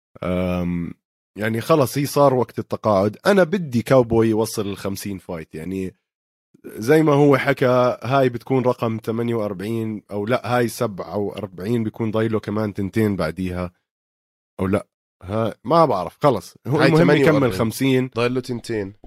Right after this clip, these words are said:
Speaker 1: هاي ثمانية وأربعين، وبيكون ضايله
Speaker 2: آه.
Speaker 1: تنتين.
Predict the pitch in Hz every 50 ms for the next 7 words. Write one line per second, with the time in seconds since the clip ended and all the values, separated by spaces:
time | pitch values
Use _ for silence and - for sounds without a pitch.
0 | - 139 156 156 - 151 143 139 135 131 123 117 107 110 113 98 101 104 110 113
1 | 131 131 131 127 131 127 - 147 143 135 135 131 131 123 127 110 98 113 107 95
2 | - 110 110 113 113 110 110